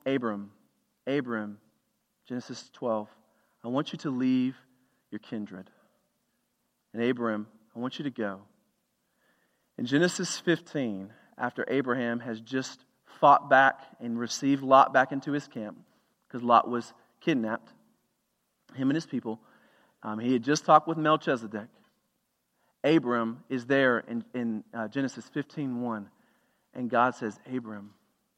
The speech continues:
I am your shield." See, here's the, the most interesting thing about the Old Testament. It uses God as the imagery.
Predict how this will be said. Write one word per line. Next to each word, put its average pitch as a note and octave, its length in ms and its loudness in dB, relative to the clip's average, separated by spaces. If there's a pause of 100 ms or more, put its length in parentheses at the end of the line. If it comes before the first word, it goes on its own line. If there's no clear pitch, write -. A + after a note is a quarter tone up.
(580)
I B2+ 200 -4
am B2 340 -8
your G#2 180 -14
shield." - 720 -14 (1300)
See, C#3+ 140 -8
here's E3 180 0
the, C#3+ 240 -4
the C3 60 -12
most C3+ 220 -4
interesting C#3 360 -8
thing C3 220 -4
about A2+ 300 -2 (760)
the C3+ 140 0
Old A#2+ 160 0
Testament. G#2+ 520 -2
It A#2+ 40 -14
uses B2+ 640 -2 (120)
God B2+ 540 6 (540)
as A2+ 160 -6
the B2 80 -2
imagery. G#2 580 -4